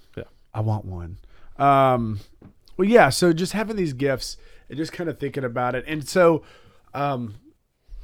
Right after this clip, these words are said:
Speaker 2: I don't know, there's this thing around this type of year of, and you see it everywhere, of, like, Jesus is the reason for the season.
Speaker 1: I like the ones in Bluff Park. It,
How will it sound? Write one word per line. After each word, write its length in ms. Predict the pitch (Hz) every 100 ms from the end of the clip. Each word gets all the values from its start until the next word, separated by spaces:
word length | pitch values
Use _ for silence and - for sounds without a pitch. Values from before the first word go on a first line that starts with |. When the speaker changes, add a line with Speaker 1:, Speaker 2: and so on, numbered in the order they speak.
| - - - - - - -
Speaker 2:
I 60 | 175
don't 80 | 180
know, 160 | 143
there's 520 | 123 170 185 185 151
this 280 | - 165 -
thing 340 | - 185 202 196
around 340 | 156 151 143
this 140 | 135
type 220 | - 135 110
of 140 | 107
year 380 | 110 110 107 101
of, 500 | - 107 101 101 95
and 80 | 110
you 60 | 107
see 160 | -
it 60 | 110
everywhere, 360 | 104 98 90
of, 80 | 90
like, 320 | 90 87 92 - _ - 120
Jesus 540 | 110 131 117 107 101
is 140 | 101
the 120 | 95 101
reason 420 | 104 110 98 92
for 160 | 92
the 120 | 90 85
season. 640 | - 110 98 87 82 80 - - -
Speaker 1:
I 60 | -
like 220 | 180 208
the 100 | 151
ones 200 | 135 131
in 120 | 123 110
Bluff 260 | 117 117
Park. 280 | - 113 110 -
It, 180 | 113